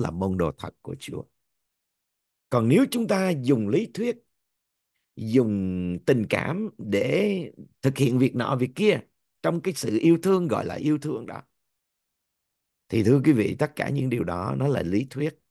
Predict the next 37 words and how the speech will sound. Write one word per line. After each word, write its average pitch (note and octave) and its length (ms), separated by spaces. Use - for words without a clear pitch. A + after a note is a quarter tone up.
Và G#2 100
chính C4+ 260
những D#3+ 200
điều B2 140
đó G#2 300
đôi C#3 260
khi C3+ 200
nó C#3 80
dẫn C3 540
chúng D3 240
ta A#2 200
trở - 200
nên C3+ 160
một F2+ 140
môn A2+ 260
đồ F#2 200
của F#2+ 140
tôn G2+ 240
giáo, - 460
chứ F3+ 140
không A#2 180
phải - 200
một A#2 160
môn G#2+ 320
đồ G2 320
của E2+ 180
Chúa A2+ 100
Giêsu. A#2 420
Một B2+ 140
môn F3 220
đồ C3 160
thật - 280
của C#3+ 220
Chúa B3+ 120
Giêsu E3+ 480
là B2 120
phải - 240